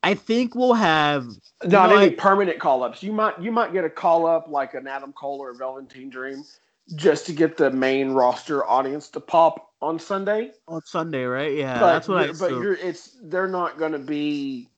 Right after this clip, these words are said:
Speaker 2: permanent call-ups. They'll be like when Ty Dil-, when, when Ty Dillinger first come up, he
Speaker 1: Yeah.
Speaker 2: was, you know, he was there for the match and then went back to N X T for six months,
Speaker 1: Uh-huh.
Speaker 2: you know, and then he come back to the main roster. Um, I don't think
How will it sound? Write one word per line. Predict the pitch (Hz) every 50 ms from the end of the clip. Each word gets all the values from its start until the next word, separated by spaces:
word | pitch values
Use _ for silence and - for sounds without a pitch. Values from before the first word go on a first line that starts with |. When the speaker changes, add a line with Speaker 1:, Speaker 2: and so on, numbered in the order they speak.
| _ _ _ _ _ _ _ _ -
Speaker 2:
permanent | - - 208 180 170 156 143 131 - -
call-ups. | - - 139 120 117 113 117 110 117 - -
They'll | - 143 139 139 135
be | 147 143 139 139
like | 139 135 131 131 123 120 - _ _ _ _ _ _ _ _
when | 160 156 143 139
Ty | 165 175 160 151 147
Dil-, | 143 143 143 143 -
when, | 151 143 139 139 -
when | _ 165 156 143 139
Ty | 165 170 147 147
Dillinger | 143 147 143 139 131 117 120 113 104 104 -
first | - 143 123 - -
come | - 151 131
up, | 127 120 113 113 101 - - _ _ _
he | - 151
Speaker 1:
Yeah. | 143 - 139 117 110
Speaker 2:
was, | - 104 104
you | 147 143 131
know, | 123 120 113 113
he | 117 131
was | 135 120 123
there | 147 135
for | 120 147 139
the | 127
match | 131 139 131 131 131 -
and | 143 131
then | 127
went | 131 131 127
back | 131 123 -
to | 143 139
N | 139 139
X | 131 - -
T | - 175 147
for | 131 147 131
six | - - 127 - -
months, | 139 131 117 113 110 - - - - - _ _ _ _ _ _ _
Speaker 1:
Uh-huh. | 131 131 135 -
Speaker 2:
you | 139 127
know, | 120 117 113 113 117
and | 117 117 123
then | 123 120
he | 120 110
come | - 123 113
back | 107 110 104 - -
to | 120
the | 113
main | 113 113
roster. | 110 110 104 101 - - 110 101 101 -
Um, | 101 120 120 117 - 95
I | 127 156
don't | 156 147 135 -
think | - - 147 135 131 127 117 -